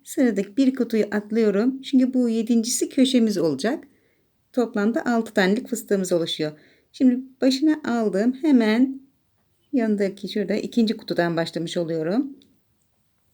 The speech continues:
Buraya yine bir üçlü fıstık oluşturdum. Ve ikisini de bir seferde kapatıyorum. Kutu tekniğiyle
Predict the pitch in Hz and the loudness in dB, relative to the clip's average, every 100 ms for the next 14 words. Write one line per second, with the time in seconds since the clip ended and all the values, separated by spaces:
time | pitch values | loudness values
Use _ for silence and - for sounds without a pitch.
0 | _ _ _ _ _ _ _ _ - 349 | _ _ _ _ _ _ _ _ -2 2
1 | 240 240 226 214 233 262 254 - 226 - | 2 2 2 2 0 0 -2 -2 -4 -4
2 | - - 151 147 - 123 - 131 - _ | -6 -4 -4 -4 -6 -8 -8 -12 -16 _
3 | _ - 320 381 294 277 262 208 190 233 | _ -10 -6 -4 -2 2 2 2 0 -2
4 | 254 320 320 - 202 190 160 180 339 320 | -2 -4 -2 0 0 2 0 0 -2 0
5 | 262 220 214 160 151 156 _ _ _ _ | 0 0 -2 -2 -4 -10 _ _ _ _
6 | _ _ _ _ _ _ _ - - 262 | _ _ _ _ _ _ _ -12 -2 2
7 | 233 196 196 190 190 | 2 2 0 2 0